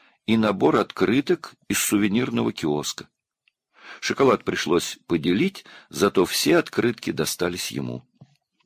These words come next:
"Ты знаешь, кто это такие?" — спросила Эльда. С открыток на них глядели огромные, приземистые, уродливые мужчины и женщины в костюмах тысячелетней давности.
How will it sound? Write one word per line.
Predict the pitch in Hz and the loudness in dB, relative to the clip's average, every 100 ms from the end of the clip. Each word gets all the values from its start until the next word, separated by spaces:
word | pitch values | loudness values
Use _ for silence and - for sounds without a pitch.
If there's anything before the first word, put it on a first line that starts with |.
| _ _ _ _ _ _ _ _ - | _ _ _ _ _ _ _ _ -6
"Ты | - | 0
знаешь, | 113 135 165 - | 2 2 0 0
кто | - | 2
это | 110 - | 2 4
такие?" — | 98 98 82 85 92 _ _ | 0 0 -2 -4 -4 _ _
спросила | - - 78 - 85 85 - | -14 -4 -2 0 0 0 2
Эльда. | 82 73 64 67 _ _ _ _ _ - _ _ | 2 2 -2 -10 _ _ _ _ _ -20 _ _
С | - | 0
открыток | 95 - 127 185 165 - | 0 2 0 0 -2 0
на | 104 | 0
них | 143 123 | 0 -2
глядели | 95 104 120 | -2 0 4
огромные, | 107 95 85 117 135 123 117 | 4 4 2 2 2 -2 -6
приземистые, | - 82 80 101 123 113 - 101 104 - - - | -2 -2 2 2 2 0 -2 -2 -4 -6 -20 0
уродливые | 101 113 139 123 120 117 110 | 4 8 6 6 4 4 4
мужчины | 95 92 - 117 104 | 4 2 2 2 2
и | 90 | 2
женщины | 82 117 135 - 123 117 - - | 2 0 0 0 -2 -4 -8 -18
в | - | -10
костюмах | - - - - 131 127 - - _ _ | 0 0 0 -2 -2 -2 -8 -16 _ _
тысячелетней | 95 - - 76 90 - 76 | -6 -4 -2 -2 -2 -4 -6
давности. | 69 60 53 - - | -6 -6 -10 -16 -18